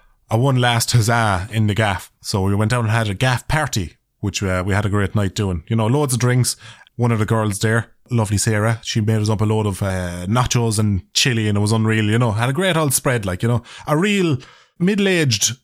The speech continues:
house party, <laughs> if I could say that. Because if it was, it was a house party that was taking place in our early twenties, nobody would have made any chili or would, thought about food or anything like that at all. We'd all be ossified in half a bottle of vodka because, uh, none of us decided to line the stomach, you know, or we didn't have the cash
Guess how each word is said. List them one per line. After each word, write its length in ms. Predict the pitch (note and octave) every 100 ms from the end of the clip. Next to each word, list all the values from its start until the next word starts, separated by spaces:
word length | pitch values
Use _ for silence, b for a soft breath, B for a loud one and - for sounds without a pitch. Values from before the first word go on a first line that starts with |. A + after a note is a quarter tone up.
| -
house 280 | C#3 C3+ -
party, 340 | A2 G2+ G#2
<laughs> 0 |
if 100 | G#2
I 60 | D3+
could 160 | C3+
say 240 | - - C3+
that. 240 | A2 - B
Because 220 | B2+ C3 C3
if 120 | A#2+
it 100 | C3
was, 300 | C3 A#2 - - _
it 60 | C3+
was 100 | B2
a 40 |
house 160 | E3 D#3+
party 200 | D#3+ D3
that 60 |
was 100 | B2+
taking 200 | C3 A#2+
place 200 | A#2 B2+
in 80 | A2+
our 160 | G#2+ A2+
early 140 | A2
twenties, 300 | A2 A2 G2+ B B B
nobody 240 | C3 F3 B2+
would 140 | G2+
have 80 | G2
made 140 | G2
any 180 | A#2 D3+
chili 280 | B2+ G#2 F2
or 100 | F#2
would, 220 | G2+ -
thought 200 | - A#2
about 200 | G#2+ G2
food 260 | - A2+ G2+
or 80 | G#2
anything 180 | G#2
like 120 | A2 A2
that 140 | A2
at 80 | G#2
all. 280 | C#3+ G2+ B B B -
We'd 100 | B2+
all 160 | C3
be 140 | B2 B2+
ossified 400 | C#3 C3 A2+ F#2+
in 80 |
half 240 | G2 A#2+ A2+
a 40 |
bottle 220 | A#2 A2+
of 60 | A2+
vodka 300 | C3 C3 G2+
because, 340 | F#2+ G2+ F#2+
uh, 220 | G2+ G2 F#2 B B B B
none 160 | A#2 A2+
of 60 |
us 100 | G#2
decided 320 | G#2 B2 A2
to 160 | - A2+
line 160 | A2+ G#2+
the 60 |
stomach, 400 | - C3 A2+ - _ _ -
you 80 |
know, 220 | A2 A#2 G2+
or 100 | A2+
we 120 | A2
didn't 220 | A2 A2+
have 140 | A2 A2
the 80 | G#2
cash 340 | B2 A#2+